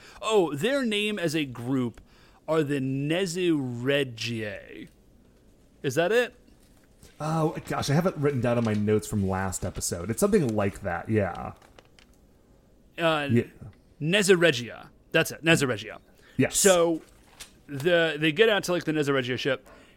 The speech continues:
Speaker 1: and he's like, <laughs> Doctor Hindelar is just like, "You idiots. I have, like, ship class weaponry on this thing." And he just <laughs> starts, like, shooting them with extremely powerful laser blasts.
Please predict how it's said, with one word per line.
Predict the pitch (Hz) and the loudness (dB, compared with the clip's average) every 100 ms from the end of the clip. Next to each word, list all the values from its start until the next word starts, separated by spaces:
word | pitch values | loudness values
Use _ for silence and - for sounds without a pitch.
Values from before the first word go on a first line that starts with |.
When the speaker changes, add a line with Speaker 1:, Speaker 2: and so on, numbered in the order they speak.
| _ - | _ -6
Speaker 1:
and | 160 151 143 139 143 131 - - _ - | -2 -2 -2 -4 -6 -8 -16 -20 _ -20
he's | - - 151 135 | -18 -6 -2 -2
like, | 143 131 117 101 - - - - | 0 0 -2 -8 -18 -20 -20 -10
<laughs> | - - - - - - 185 - | -10 -10 -14 -18 -14 -4 -4 -2
Doctor | 147 175 - 196 | 2 2 6 4
Hindelar | - 185 160 147 | 4 2 2 0
is | |
just | - - | -2 2
like, | 190 135 | 2 2
"You | 147 214 247 | 0 4 6
idiots. | 220 - 147 - - - - - | 6 2 -2 -2 -8 -8 -12 0
I | 160 | 6
have, | 196 185 | 6 6
like, | 196 147 - | 4 2 -4
ship | - 156 - | -2 -2 -2
class | - 151 - | 4 4 4
weaponry | 139 120 131 127 | -4 -4 -4 -2
on | 117 | -2
this | 113 107 | -4 -4
thing." | 127 113 - - | -6 -6 -12 -2
And | 175 | 2
he | 180 | 4
just | 185 - | 4 2
<laughs> | |
starts, | - 208 - | 6 6 6
like, | - 160 | 4 2
shooting | - 160 160 | 2 2 2
them | 156 147 | 2 2
with | 143 | 0
extremely | 135 - 143 139 135 | -2 -6 -4 -2 0
powerful | 135 127 117 | 0 -2 -4
laser | 123 123 120 | -6 -4 -2
blasts. | 117 113 - | -2 -4 -6